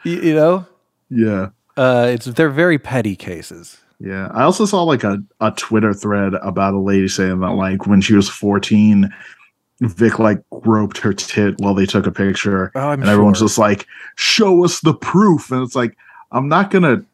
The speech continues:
Speaker 2: tweet out a picture of me getting groped by Vic Mignogna when I was fourteen, dude.
Speaker 1: Yeah, that is really fucked up.
Speaker 2: Yeah.
Speaker 1: Uh, so, uh,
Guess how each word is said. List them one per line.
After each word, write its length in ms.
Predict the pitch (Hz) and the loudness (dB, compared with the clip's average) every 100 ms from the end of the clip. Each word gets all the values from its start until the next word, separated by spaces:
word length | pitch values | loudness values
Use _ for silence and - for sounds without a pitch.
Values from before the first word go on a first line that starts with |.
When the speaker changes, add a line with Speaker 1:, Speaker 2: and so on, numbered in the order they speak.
| _ _ _ | _ _ _
Speaker 2:
tweet 460 | - - 120 143 120 | -14 -8 -2 2 2
out 340 | 117 113 98 _ - | 2 -2 -4 _ -14
a 80 | 107 | -14
picture 680 | _ - 113 101 117 104 104 | _ -4 -4 0 2 2 2
of 340 | 110 101 98 | -2 -4 0
me 300 | 104 104 98 | 2 2 2
getting 520 | 101 92 101 95 101 101 | 0 0 0 0 -2 -6
groped 560 | 104 104 104 98 95 | 0 2 0 -2 -6
by 180 | 98 95 | -2 -2
Vic 260 | 90 95 - | -2 -4 0
Mignogna 520 | 95 95 92 92 92 | 0 2 2 0 0
when 140 | 95 | 2
I 80 | 101 | 2
was 180 | 95 110 | 2 0
fourteen, 640 | - 98 - - 101 95 104 | 2 0 0 -2 0 0 0
dude. 320 | 98 98 113 _ _ _ | 2 2 0 _ _ _
Speaker 1:
Yeah, 320 | 127 147 147 | 0 2 4
that 160 | 147 160 | 4 2
is 160 | 165 | 0
really 220 | 175 165 | 0 0
fucked 340 | 143 165 160 180 | 0 -2 -2 0
up. 360 | 160 147 _ _ - | 0 -2 _ _ -2
Speaker 2:
Yeah. 380 | 117 107 95 95 _ - - _ _ - - _ _ _ _ _ _ _ _ _ _ | 0 2 0 -4 _ -20 -20 _ _ -20 -20 _ _ _ _ _ _ _ _ _ _
Speaker 1:
Uh, 300 | 131 139 147 | -2 0 0
so, 460 | 139 - 175 175 147 - - _ _ _ _ _ - 165 143 _ - | -4 2 4 4 2 -8 -20 _ _ _ _ _ -20 -18 -18 _ 0
uh, 720 | 139 160 165 147 143 139 | 4 4 4 4 4 2